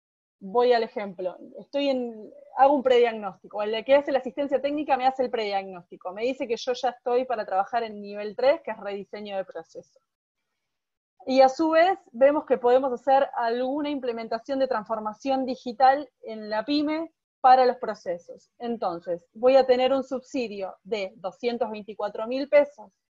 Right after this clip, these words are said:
para transformación digital, acompañado por un subsidio adicional de hasta cuatrocientos mil pesos, perdón, de, de, de, de tecnología de gestión, acompañado por cuatrocientos mil pesos adicionales en transformación digina-, digital, y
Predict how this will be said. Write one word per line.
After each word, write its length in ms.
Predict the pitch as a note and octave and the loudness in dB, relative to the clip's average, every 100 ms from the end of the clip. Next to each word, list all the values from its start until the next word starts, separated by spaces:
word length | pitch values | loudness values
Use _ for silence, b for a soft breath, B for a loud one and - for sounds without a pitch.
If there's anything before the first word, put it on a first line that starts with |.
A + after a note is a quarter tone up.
| _ _ | _ _
para 220 | - F#3 | -6 -4
transformación 500 | F3+ F3+ F3+ F3 G#3+ | -6 -10 -12 -14 -14
digital, 480 | G3+ F#3+ G3+ C4+ E4 - _ _ _ _ - | -14 -14 -6 -6 -6 -12 _ _ _ _ -6
acompañado 760 | A#3 B3+ A3+ C4+ D4 D4+ C#4 | 2 2 6 4 6 4 4
por 100 | C4 | 4
un 100 | C4+ | 2
subsidio 540 | C4+ C4+ A#3+ C#4+ C#4 C#4 | -4 -10 -8 -4 2 2
adicional 500 | B3+ C4 B3 B3 G#3+ | 2 -2 -2 -2 2
de 120 | A#3+ | 2
hasta 240 | C4 C#4 | 2 0
cuatrocientos 580 | C4 A#3+ A3 A#3 A3 A3 | -2 -4 -6 -12 -12 -10
mil 220 | A#3 A3+ | -10 -8
pesos, 480 | B3 A3+ - G3 _ | -6 -6 -10 -20 _
perdón, 280 | - A3+ A3 | -4 -2 -2
de, 260 | G#3 G3+ G3+ | -6 -8 -8
de, 520 | G#3 G#3 G3+ G3 G3+ G3 | -6 -4 0 -2 -2 -6
de, 600 | G#3+ G3+ F#3+ F#3+ F#3+ F3+ - _ _ _ _ _ | -6 -6 -10 -12 -14 -16 -20 _ _ _ _ _
de 80 | G3+ | -6
tecnología 420 | G#3 G#3+ G#3+ A#3+ | -4 -4 2 4
de 80 | B3+ | 4
gestión, 400 | A#3 - C#4 E4 | 2 4 2 2
acompañado 600 | A3 A3 G#3+ A3+ C4 C4 | -6 -4 2 2 4 2
por 140 | B3+ B3+ | 2 2
cuatrocientos 580 | B3+ A3+ G#3 A3 G#3+ G#3+ | 2 -2 -10 -12 -12 -8
mil 180 | A#3+ B3 | -8 -4
pesos 260 | B3 B3+ B3+ | -4 -4 -6
adicionales 600 | G#3+ F#3+ G#3+ A#3 B3 B3+ | -8 -10 -6 -2 -2 -4
en 140 | G#3 | -8
transformación 520 | G3+ G3 G3+ G3+ A#3+ | -8 -8 -10 -8 -8
digina-, 440 | A#3+ - B3 C#4+ D4 | -8 -10 -8 -8 -8
digital, 600 | - F#3+ A3+ B3+ D4 F4 _ _ _ _ - | -14 -14 -12 -2 -2 -2 _ _ _ _ -2
y 300 | F4 F4+ | -2 -2